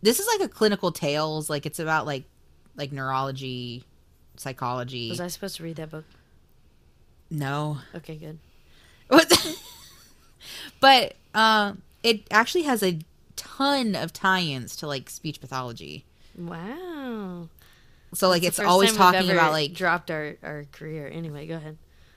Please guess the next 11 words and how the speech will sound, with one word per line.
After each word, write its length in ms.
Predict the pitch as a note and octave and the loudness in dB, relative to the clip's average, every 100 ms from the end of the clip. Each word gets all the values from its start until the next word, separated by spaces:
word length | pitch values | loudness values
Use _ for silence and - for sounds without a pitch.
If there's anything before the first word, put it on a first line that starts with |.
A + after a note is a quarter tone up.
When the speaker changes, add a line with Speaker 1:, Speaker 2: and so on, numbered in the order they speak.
| - - | -20 -8
Speaker 1:
Yeah. 300 | D#3 D3+ C#3+ F#3 G#3+ - - F#4+ F4 F#4+ | -4 -2 -2 -2 -6 -6 0 2 6 4
Speaker 2:
<laughs> 720 | - D4+ - - - _ _ F3 | 4 -2 -14 -20 -20 _ _ -4
Speaker 1:
Speech 340 | F3+ A3 G#3 | 6 6 6
language 520 | G#3+ F#3+ F#3+ F3+ F3+ | 6 4 4 0 0
pathology. 1080 | F3 D#3+ D#3+ D3 C3+ G2+ D#2+ - - - E3+ | -2 0 2 0 -2 -8 -12 -14 -14 -10 -6
<laughs> 1200 | A#3+ A3+ C4 B3+ F4 F#4 F#4 - F#4+ - B4+ - B3+ | -2 0 2 10 12 12 12 12 8 8 6 8 8
Speaker 2:
That's 220 | B3 G4+ | 6 6
our 120 | B3 | 2
field. 300 | C4+ F3 D#3+ | 0 -4 -2
Anyway, 360 | A3+ B3 A3 F#3 | -2 -2 0 0
bye. 400 | A#3 C#4+ C4+ | -2 -4 -4